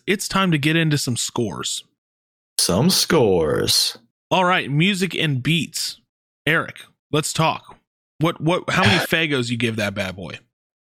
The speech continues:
Speaker 2: I thought the beats were pretty weak on this one, to be honest. There was nothing, there was nothing terrible, but there was also not a whole lot that stood out to me that I really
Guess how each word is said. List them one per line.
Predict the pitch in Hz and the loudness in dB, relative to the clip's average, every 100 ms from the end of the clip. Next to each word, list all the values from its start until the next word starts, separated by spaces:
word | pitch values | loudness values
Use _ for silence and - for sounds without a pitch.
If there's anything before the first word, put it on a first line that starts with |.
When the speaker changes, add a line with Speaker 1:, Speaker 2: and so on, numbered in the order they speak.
| - - | -2 0
Speaker 2:
I | 320 | 2
thought | 285 269 | 2 2
the | 226 | 2
beats | 190 226 - | 2 0 0
were | 185 | 2
pretty | 214 214 | 4 4
weak | 190 220 190 | 4 4 4
on | 160 | 4
this | 127 117 | 4 2
one, | 113 107 | 2 4
to | 104 | 4
be | 104 | 4
honest. | 104 107 131 135 - | 4 4 2 2 0
There | 151 | 2
was | 160 135 | 4 4
nothing, | 151 190 185 196 190 185 175 - _ _ _ - | 4 2 4 4 4 4 2 0 _ _ _ 0
there | 151 240 | 2 4
was | 233 | 4
nothing | 254 214 139 - | 4 4 2 -2
terrible, | - 175 196 196 220 220 - | 0 4 4 4 4 2 0
but | 156 - | 0 2
there | 151 | 4
was | 151 | 2
also | - 233 220 202 175 | 2 2 2 4 4
not | 139 143 147 - | 6 4 4 2
a | |
whole | 226 185 180 | 2 2 4
lot | 151 139 135 | 4 2 0
that | |
stood | 127 - 135 | 0 2 4
out | 131 135 | 2 4
to | 131 | 4
me | 113 | 4
that | 110 | 4
I | 113 | 4
really | 104 101 117 113 113 107 - | 2 4 4 4 4 4 2